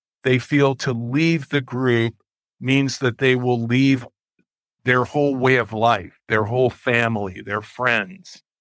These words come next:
And so having to choose between that, they instead decide, "I will stay here. I will stay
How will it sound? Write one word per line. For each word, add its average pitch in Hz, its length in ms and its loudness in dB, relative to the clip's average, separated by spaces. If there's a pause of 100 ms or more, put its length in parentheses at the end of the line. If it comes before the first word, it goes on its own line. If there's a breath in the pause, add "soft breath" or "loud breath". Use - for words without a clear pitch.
(440 soft breath)
And 131 200 -2
so 131 560 0 (140)
having 143 540 -4 (1000)
to - 140 -6
choose 202 500 -2
between 104 560 0
that, 95 380 -4 (840 soft breath)
they 139 380 2
instead 139 580 -2
decide, 120 640 0
"I 127 160 4
will 131 220 -2
stay 123 420 2
here. 101 320 -4
I 113 140 2
will 120 180 -6
stay 117 560 0